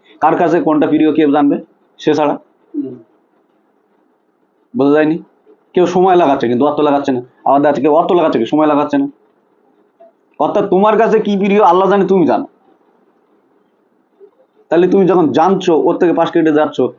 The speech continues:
Speaker 1: আর ওই দিকে লাফাচ্ছ যে, "আমি কোরআন মাননেওয়ালা, আমি মুসলিম, কিছু বলে দেখেন, আমি আবার কোরআন জানি না।" আবার ওই দিকে আবার অন্য গড়িমসি কথা হবে।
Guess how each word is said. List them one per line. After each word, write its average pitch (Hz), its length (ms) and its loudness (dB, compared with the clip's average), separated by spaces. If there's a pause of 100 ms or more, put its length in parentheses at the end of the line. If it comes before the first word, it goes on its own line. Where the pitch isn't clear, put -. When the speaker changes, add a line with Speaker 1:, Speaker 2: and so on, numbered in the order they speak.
Speaker 1:
আর 131 120 0
ওই 143 80 2
দিকে 143 200 0
লাফাচ্ছ 147 380 0
যে, 127 60 0
"আমি 131 360 -2 (1200)
কোরআন 123 300 0
মাননেওয়ালা, 135 560 0 (200)
আমি 120 100 -2
মুসলিম, 139 380 -2 (400)
কিছু 139 180 -2
বলে 135 220 2
দেখেন, 170 400 0 (640)
আমি 131 180 0
আবার 170 120 0
কোরআন 135 260 0
জানি 165 200 0
না।" 120 160 0
আবার 147 140 0
ওই 160 120 0
দিকে 156 220 -2
আবার 156 160 2
অন্য 143 460 -2
গড়িমসি 156 380 0
কথা 127 220 0
হবে। 101 120 -6